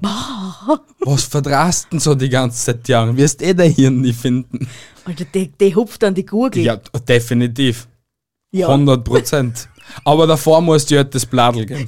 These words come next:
Speaker 1: Ja!
Speaker 2: <laughs> Bitte wenden.
Speaker 1: Dann kommt irgendwann mal... Boah. Und dann bringst du den sonst.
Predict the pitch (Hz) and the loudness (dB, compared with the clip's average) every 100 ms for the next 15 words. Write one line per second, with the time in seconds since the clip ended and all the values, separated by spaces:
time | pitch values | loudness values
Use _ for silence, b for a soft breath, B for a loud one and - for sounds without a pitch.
0 | 571 622 659 698 679 698 719 762 440 - | -2 4 4 4 4 4 4 2 -2 -6
1 | 415 494 381 - 220 - 202 165 170 143 | -8 -6 -8 -6 -8 -4 -4 -2 -2 0
2 | 139 156 - 165 - _ _ - - - | 0 -2 -4 -6 -6 _ _ -2 -2 0
3 | - - - - - - - - - 523 | -10 -8 -10 -12 -16 -14 -12 -14 -12 -12
4 | 453 269 269 370 320 240 262 240 220 208 | -6 -2 0 0 -2 -2 -2 2 2 2
5 | 190 - - - - _ - 440 - 247 | -2 -4 -16 -20 -20 _ -6 -4 -2 -2
6 | 247 285 311 277 - 320 370 - 311 - | 0 0 0 -2 0 0 0 0 -4 -4
7 | 294 - - | -10 -10 -8